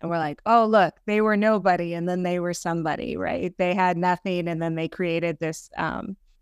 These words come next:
this app in their garage. Uh, and yes, that happens to the extent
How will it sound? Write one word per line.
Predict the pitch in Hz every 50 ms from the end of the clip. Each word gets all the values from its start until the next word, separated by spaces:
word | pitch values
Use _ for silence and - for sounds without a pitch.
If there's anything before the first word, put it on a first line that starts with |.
| _ _ _ _ -
this | 185 175 -
app | 156 156 165 165 - -
in | 175 160
their | 165 165 165 165
garage. | 147 165 165 160 156 - 180 - - - - - - _ _ -
Uh, | - 175 - -
and | 196 202 202 190 165 156 151
yes, | 160 170 170 175 196 196 208 220 214 - -
that | 214 - - - - -
happens | - 208 - - 196 185 - -
to | - 175 160
the | 160 170
extent | - - - - - 285 277 233 214 190 -